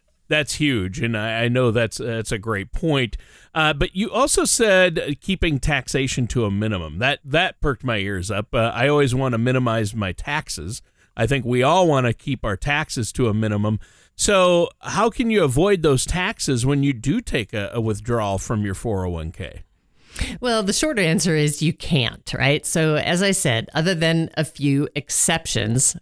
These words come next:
Speaker 2: um, on penalties, but it, it goes back to the agreement you made with the government when you started to put money into your four oh one k. So the, remember, the government agreed not to tax your money when you put it in,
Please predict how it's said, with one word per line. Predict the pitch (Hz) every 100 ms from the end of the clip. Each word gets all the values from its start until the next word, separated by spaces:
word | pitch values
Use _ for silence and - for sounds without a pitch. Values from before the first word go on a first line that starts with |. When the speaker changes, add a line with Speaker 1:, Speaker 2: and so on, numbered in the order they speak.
| -
Speaker 2:
um, | 120 120 120 -
on | 120 127 123 -
penalties, | 302 240 - 127 - - - - - -
but | 196 190 -
it, | 196 190 - _
it | 190
goes | 262 349 269
back | 202 202
to | - 175
the | 165
agreement | 160 175 175 165 147
you | 147
made | 147 143 143
with | 139 -
the |
government | 123 135 131 131 131 131 -
when | 156 156
you | 156
started | 151 - 190 208 196 196 175
to | 180
put | - 160 147 -
money | - 143 143 143
into | - 139 131 147
your | 135 131 127
four | 123 - 127
oh | 120
one | 120
k. | 123 127 - - - -
So | - 175
the, | 156
remember, | 170 202 135
the | 131
government | 135 175 220 247 233
agreed | 202 190 170 170
not | 147 151 170
to | 220
tax | - 190 180 -
your | 196
money | 156 151
when | 151 151
you | 160
put | - 208
it | 190
in, | 135 127 143